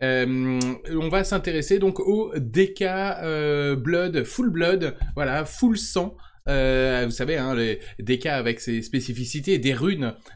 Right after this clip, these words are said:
euh, où vous pouvez, euh, euh, panacher la construction de votre deck. Donc ici, triple rune de sang,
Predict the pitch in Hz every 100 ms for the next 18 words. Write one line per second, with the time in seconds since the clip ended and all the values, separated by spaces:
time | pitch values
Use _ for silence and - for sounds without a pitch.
0 | - 120 113 113 110 110 113 104 104 117
1 | 131 131 101 - - 95 95 147 139 139
2 | - 143 113 143 - 127 - 120 101 117
3 | 147 151 151 139 180 226 - - - 285
4 | 254 - - 127 156 214 190 196 190 -